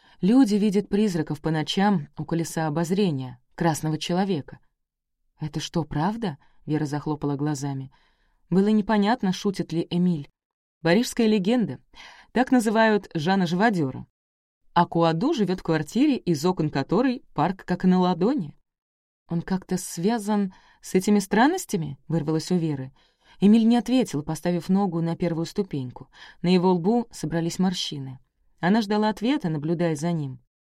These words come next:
Эти крашеные чёрные пряди и капюшон, нависающий над глазами, как у монаха-францисканца.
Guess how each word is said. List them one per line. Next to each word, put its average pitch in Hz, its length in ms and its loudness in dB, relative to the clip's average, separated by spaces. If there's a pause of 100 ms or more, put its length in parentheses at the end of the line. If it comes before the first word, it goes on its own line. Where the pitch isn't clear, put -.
(320)
Эти 196 240 -2
крашеные 185 480 0
чёрные 170 360 0
пряди 175 380 -2
и 165 40 -4
капюшон, 190 680 -4 (260)
нависающий 165 580 -2
над 160 140 -2
глазами, 165 480 0
как 147 200 -6
у 165 40 -4
монаха-францисканца. 165 1600 -4